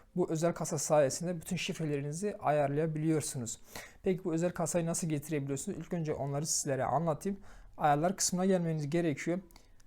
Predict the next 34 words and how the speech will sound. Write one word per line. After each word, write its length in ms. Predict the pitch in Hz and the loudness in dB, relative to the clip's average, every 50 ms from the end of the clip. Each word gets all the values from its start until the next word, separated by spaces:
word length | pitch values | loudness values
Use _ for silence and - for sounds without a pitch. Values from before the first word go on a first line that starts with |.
| - - - - _ | -20 -20 -20 -6 _
Ayarlara 380 | 151 156 165 165 160 160 175 175 | 0 2 4 4 4 4 4 4
geldikten 380 | 180 180 175 170 - - 190 | 4 2 2 0 -2 -4 -4
sonra 280 | 175 - 170 165 175 185 | -4 -2 -4 -4 -4 -4
şifreye 560 | - - - - 180 156 - - 165 165 165 | -4 -4 -2 -2 -4 -2 0 4 4 4 6
gel-, 300 | 165 151 143 139 - - | 4 2 2 0 -2 -6
şifre 360 | - - - - - 170 165 | -6 -6 -4 -2 0 0 0
ve 120 | 170 165 151 | 0 0 0
verilere 380 | 147 147 147 143 147 147 156 | 0 0 0 0 2 2 2
gelmeniz 400 | 160 160 151 147 143 135 135 139 | 2 2 0 0 -2 -2 -4 -2
gerekiyor. 340 | 147 160 147 139 139 - 165 | -2 -2 -2 -2 -2 -4 -6
Şifreye 380 | - - - 175 - 170 160 151 | -6 -6 -8 -4 -2 0 0 2
geldikten 420 | 147 156 147 147 - - 180 170 | 2 2 0 0 -2 -4 -4 -4
sonra 400 | - - 170 160 165 180 190 196 190 - - - - - _ - _ | -4 -2 -4 -2 -2 -2 -2 -4 -6 -12 -16 -18 -18 -20 _ -10 _
burada 340 | 175 175 156 143 151 175 - | 0 0 2 4 2 2 2
özel 300 | - 160 147 147 147 160 | 0 -2 0 0 0 -2
kasa 420 | - - 151 - - 170 147 135 | -2 -4 -4 -2 0 2 2 2
var. 140 | 135 165 196 190 - - - - - - - - | 2 0 -2 -4 -8 -16 -18 -18 -20 -20 -10 -6
Özel 240 | 147 143 151 170 180 | -4 -2 0 -2 0
kasaya 320 | - 185 156 - 160 135 | -2 -2 -2 2 2 2
geldikten 460 | 135 151 156 165 170 165 165 202 185 | 4 4 2 2 0 -2 -2 -4 -4
sonra, 200 | 165 - 165 165 | -2 -2 -4 -2
yani 160 | 165 165 156 - | -2 -2 -2 -4
özel 240 | - 143 147 147 | -2 -2 -2 -2
kasa 340 | - - 165 - - 170 156 | -2 -4 -6 -4 -2 -2 -2
bölümüne 320 | 151 147 147 147 143 135 135 | -2 -2 -2 -2 -2 -2 -2
geldikten 380 | 139 135 135 143 - - 160 | 0 0 0 -2 -2 -4 -6
sonra 380 | 156 - - 147 143 151 180 196 - - - - - - - - | -6 -6 -6 -4 -4 -2 -2 -4 -6 -10 -16 -16 -18 -16 -6 -4
bunları 260 | 180 170 160 160 185 | -2 0 0 -2 -2
istediğiniz 460 | 180 170 - - 160 156 175 175 160 | -2 -4 -2 -2 -2 -2 -2 -2 -2
gibi 160 | 156 165 190 | -2 -2 -2
şifreleyebiliyorsunuz. 960 | 196 - - - - - 160 147 151 165 170 175 165 165 147 139 - 147 139 - | -2 -4 -4 -6 -4 -4 -2 0 0 0 0 0 0 0 -2 -2 -2 -4 -6 -6
Şu 160 | - - 165 | -4 -4 -2
anda 240 | 160 156 156 147 143 | -2 0 -2 -2 0
ben 160 | 156 160 | -2 -2